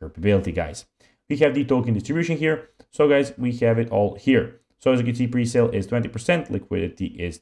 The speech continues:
well, zero percent. We have team, which is two point nine five.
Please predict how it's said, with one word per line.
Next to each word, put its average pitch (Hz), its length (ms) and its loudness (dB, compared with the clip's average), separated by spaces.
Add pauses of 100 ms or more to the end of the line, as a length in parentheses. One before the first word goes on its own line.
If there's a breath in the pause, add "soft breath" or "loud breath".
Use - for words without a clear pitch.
(120)
well, 85 340 -6
zero 90 180 -6
percent. 123 460 -4 (240 loud breath)
We - 100 -10
have 87 300 -4
team, 123 240 0
which 113 160 2
is 110 80 -2
two 110 160 -4
point 110 260 -4
nine 104 260 -2
five. 127 420 2